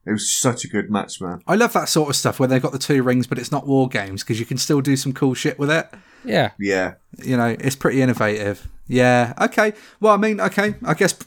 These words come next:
Speaker 2: Priest isn't gonna be, uh, chasing for the title then anytime soon, but fuck it, I'm all for that. That's a, that's, sounds like it's gonna be a really good program.
Speaker 1: So,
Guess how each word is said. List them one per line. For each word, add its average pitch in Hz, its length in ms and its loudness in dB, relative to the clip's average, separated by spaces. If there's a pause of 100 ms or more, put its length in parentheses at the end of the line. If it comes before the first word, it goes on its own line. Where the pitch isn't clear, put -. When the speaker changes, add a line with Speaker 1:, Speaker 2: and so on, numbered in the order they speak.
(120)
Speaker 2:
Priest 190 300 2
isn't 190 180 2
gonna 156 160 2
be, 139 280 6 (140)
uh, 135 300 6
chasing 135 440 2
for 135 80 -14
the 131 60 -6
title 127 340 0
then 113 240 -2 (280)
anytime 123 420 0
soon, 120 320 -2
but 123 240 -2 (600)
fuck - 220 0
it, 113 160 4
I'm 151 180 4
all 131 100 4
for 127 120 -2
that. 120 220 4
That's 139 160 -2
a, 135 60 2
that's, - 460 -4
sounds - 260 0
like 139 100 0
it's 143 120 0
gonna 156 120 2
be 147 80 4
a 143 60 6
really 147 140 2
good 139 140 2
program. 156 480 -2 (520)
Speaker 1:
So, 208 400 4